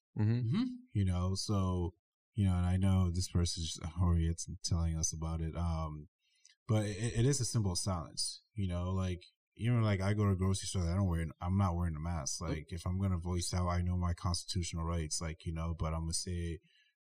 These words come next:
Speaker 3: not, like, arrogantly, like, you know, like, I'll say it politely, you know, and
Speaker 2: Exactly.
Speaker 3: give you that.
Speaker 2: That's that delivery and
Speaker 3: Yeah,
Speaker 2: communication.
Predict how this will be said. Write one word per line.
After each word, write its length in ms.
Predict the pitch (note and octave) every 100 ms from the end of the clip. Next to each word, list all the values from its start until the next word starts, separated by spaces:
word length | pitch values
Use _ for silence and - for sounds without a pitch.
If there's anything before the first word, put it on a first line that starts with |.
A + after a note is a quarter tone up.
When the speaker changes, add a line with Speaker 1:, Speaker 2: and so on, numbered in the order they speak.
| -
Speaker 3:
not, 420 | F#2+ F#2 F#2+ D#2+
like, 260 | E2+ E2 - _ _ _ _ F#2+
arrogantly, 640 | G2+ F#2+ F2 D#2 E2 D#2
like, 280 | D2 E2 E2
you 80 | F2+
know, 180 | D#2+ E2
like, 140 | E2
I'll 120 | D#2+ G2
say 140 | -
it 100 | D2+ -
politely, 420 | F2 G2 E2 D#2+ G2 _ _
you 100 | F#2+
know, 240 | E2+ E2+ E2
and 260 | G2 F2+ E2+ -
Speaker 2:
Exactly. 480 | C3+ C3 A#2 G2+ G2
Speaker 3:
give 140 | G#2+
you 180 | G2+ G2+
that. 300 | F#2+ F#2 F2+ -
Speaker 2:
That's 160 | A#2 A#2
that 160 | A#2
delivery 420 | G#2+ A#2+ A#2 A#2
and 80 | G2+ -
Speaker 3:
Yeah, 220 | A2+ C3
Speaker 2:
communication. 300 | F#2+ - -